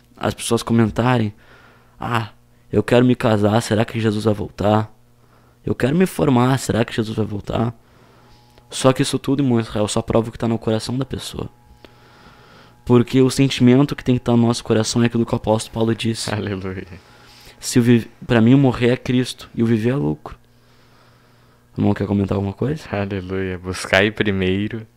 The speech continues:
Speaker 1: O reino
Speaker 2: o
Speaker 1: de
Speaker 2: reino
Speaker 1: Deus.
Speaker 2: dos céus, e as demais coisas vos serão acrescentadas.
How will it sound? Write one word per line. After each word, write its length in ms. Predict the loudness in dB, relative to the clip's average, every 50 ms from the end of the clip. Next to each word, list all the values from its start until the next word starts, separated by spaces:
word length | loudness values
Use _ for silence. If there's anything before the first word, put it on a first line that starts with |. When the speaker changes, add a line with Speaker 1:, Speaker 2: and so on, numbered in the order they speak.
| _ _
Speaker 1:
O 80 | -12 -10
reino 240 | -8 -6 -6 -4 -2
Speaker 2:
o 40 |
Speaker 1:
de 60 | -2 -2
Speaker 2:
reino 120 | -4 -4
Speaker 1:
Deus. 100 | -4 -6 -6
Speaker 2:
dos 60 | -6
céus, 500 | -10 -10 -4 -2 -2 -2 -2 -4 -8 -6 -2
e 60 | -2
as 180 | -2 -2 -2 -4
demais 640 | -4 -2 0 2 4 4 4 2 0 -2 -8 -10
coisas 500 | -4 -2 0 0 0 -2 -4 -8 -6 -6
vos 140 | -6 -8 -8
serão 340 | -6 -4 -4 -2 -2 -2 -2
acrescentadas. 1200 | -4 -6 -8 -10 -10 -10 -10 -12 -14 -12 -10 -12 -12 -12 -12 -18 -20 -20 -20 -20 -20 -20 -20 -20